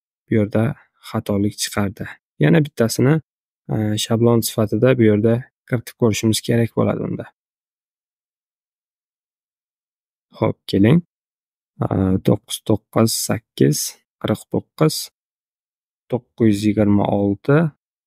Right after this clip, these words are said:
ellik sakkiz, to'qson yetti. Ana endi ko'radigan bo'lsak, bizlarda ma'lumotlarimiz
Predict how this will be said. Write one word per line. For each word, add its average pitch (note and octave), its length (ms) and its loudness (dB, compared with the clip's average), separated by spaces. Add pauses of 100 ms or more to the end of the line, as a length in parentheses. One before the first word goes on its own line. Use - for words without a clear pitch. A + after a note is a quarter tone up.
(320)
ellik G#2 320 2
sakkiz, - 540 -2 (300)
to'qson - 420 -4
yetti. G2+ 520 -2 (3250)
Ana B2 180 4
endi A2 240 4
ko'radigan G#2 560 2
bo'lsak, G#2 400 0
bizlarda A2+ 460 2
ma'lumotlarimiz G#2 920 -2